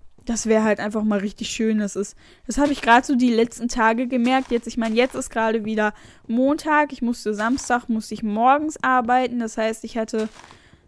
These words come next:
wenig Schlaf, aber immerhin den Tag, äh, beziehungsweise den Resttag dann quasi frei. Und,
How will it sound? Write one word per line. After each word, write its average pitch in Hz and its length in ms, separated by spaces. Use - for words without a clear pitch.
wenig 220 460
Schlaf, 240 380
aber 233 240
immerhin 247 420
den 233 160
Tag, - 460
äh, 226 340
beziehungsweise 214 580
den 214 140
Resttag 254 1000
dann 262 220
quasi 262 460
frei. 240 560
Und, 208 560